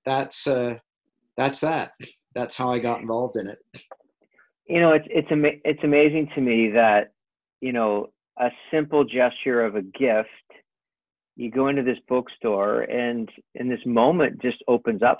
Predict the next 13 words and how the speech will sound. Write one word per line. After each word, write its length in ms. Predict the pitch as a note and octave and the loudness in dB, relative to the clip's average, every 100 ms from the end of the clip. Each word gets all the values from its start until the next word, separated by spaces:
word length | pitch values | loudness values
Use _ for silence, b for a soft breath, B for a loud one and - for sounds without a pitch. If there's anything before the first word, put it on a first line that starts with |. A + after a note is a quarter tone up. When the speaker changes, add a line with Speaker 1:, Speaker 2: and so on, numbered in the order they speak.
| - | -2
Speaker 2:
for 80 | G2 | -2
you. 140 | G2+ | -2
It's 120 | A3 | 0
amazing 420 | C#3+ D3 F3 E3+ C3 | 2 4 4 2 0
how 160 | C3 | 0
God 300 | A2+ A#2+ A#2+ - | 4 4 2 -2
can 140 | A#2 | -12
kind 200 | B2+ B2 | -8 -8
of 120 | G2+ - | -8 -12
create 420 | - - A#2+ C#3 B2+ | -16 -6 -2 -2 -4
those 160 | A2 | -8
moments, 400 | G#2 A2+ C#3 - _ - - | -6 -6 -6 -10 _ -20 -12
uh, 180 | A2 A2 | -10 -10